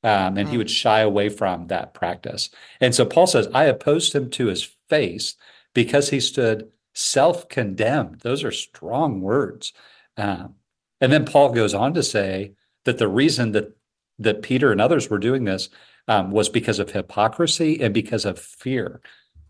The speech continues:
Speaker 1: So he calls them essentially hypocrites and cowards. And so in reflecting on Spurgeon's quote and thinking about what Paul did, Paul, I mean,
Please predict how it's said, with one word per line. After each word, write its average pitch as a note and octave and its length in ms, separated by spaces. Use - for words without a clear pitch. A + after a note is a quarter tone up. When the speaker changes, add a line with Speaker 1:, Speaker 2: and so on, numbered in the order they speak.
Speaker 1:
So - 140
he B2+ 80
calls D3+ 380
them G#2 200
essentially G#2+ 540
hypocrites D3+ 520
and F#2 240
cowards. - 680
And B2 200
so C3 200
in C#3 180
reflecting E3+ 460
on G#2+ 160
Spurgeon's E3 580
quote C#3 480
and G2 140
thinking D3+ 320
about A2+ 260
what G#2 200
Paul A#2 220
did, G#2 300
Paul, D3+ 560
I B2+ 120
mean, G2+ 340